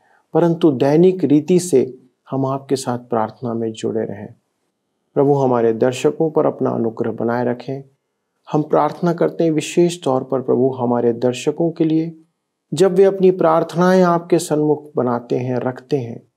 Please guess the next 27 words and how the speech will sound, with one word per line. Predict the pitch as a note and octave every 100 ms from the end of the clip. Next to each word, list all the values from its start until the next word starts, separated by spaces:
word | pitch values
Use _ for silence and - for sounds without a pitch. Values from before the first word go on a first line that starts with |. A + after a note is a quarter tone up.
| _ _ _ -
जब | F3
वे | F3
अपनी | F#3 F#3 F3
प्रार्थनाएं | E3 D#3 D#3 - G3 G3
आपके | F3 F#3+ E3+
सन्मुख | - D3 C#3 B2+ -
रखते | - _ A#2
हैं, | A#2 - _ _ _ _ _ _ -
प्रभु, | D3+ D#3
आप | D3 C#3+ C3+
अनुग्रह | B2+ C3 C#3 D3
करके | C#3+ C#3 C3 C#3+
अपने | B2+ - B2
स्वर्ग | - C#3 C#3+ C#3
के | C3+
स्थानों | B2+ - B2+ C#3+ D3+
में | B2 A2+ - _ _ _ -
उन | E3+
प्रार्थनाओं | D3+ C3 B2 B2 C#3+ C#3 C3+
को | A#2
सुने | - B2+ A#2 A2+ A2+ _ _ _ -
और | B2+
उसका | C3 - -
उत्तर | C4 A3 - C3+ A#2
उन्हें | A#2 A#2
प्रदान | - G#2+ G#2+ G#2+
करें। | A2 G#2+ G#2+